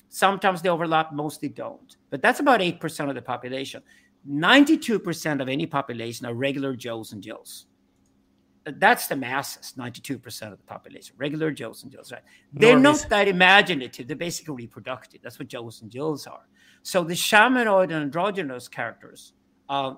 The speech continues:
Speaker 1: or the, these two castes, if you wanna call them shamanic castes, androgynous castes, are incredibly important for culture. And this is exactly Camille Paglia's point, is that the man of mythos, usually a gay guy, the woman who can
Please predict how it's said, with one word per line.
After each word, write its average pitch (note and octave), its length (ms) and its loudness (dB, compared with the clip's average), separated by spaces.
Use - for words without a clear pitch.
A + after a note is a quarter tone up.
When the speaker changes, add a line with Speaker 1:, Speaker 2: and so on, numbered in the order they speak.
Speaker 1:
or D3 160 -8
the, C3+ 220 -12
these D#3 220 -8
two C3 180 -14
castes, C3 440 -8
if A#2 80 -20
you A2+ 80 -20
wanna A#2 160 -16
call - 220 -12
them G#2 120 -18
shamanic B2 460 -8
castes, B2+ 340 -8
androgynous B2 460 -12
castes, A2 320 -18
are E3+ 160 4
incredibly F#3+ 680 2
important C#3 400 -6
for C3+ 160 -8
culture. - 560 -8
And D#3+ 200 -4
this A3+ 200 4
is B3+ 60 -4
exactly F3 1000 0
Camille D3+ 220 -4
Paglia's B2+ 540 -4
point, C#3 520 -6
is - 120 -20
that B2+ 340 -6
the D#3+ 40 -6
man F3 300 4
of D3+ 80 -2
mythos, D3+ 560 -10
usually C3+ 360 -6
a - 20 -10
gay A#2 260 -10
guy, A2 380 -14
the E3+ 100 -2
woman F#3 440 4
who D3+ 180 0
can C#3+ 240 -8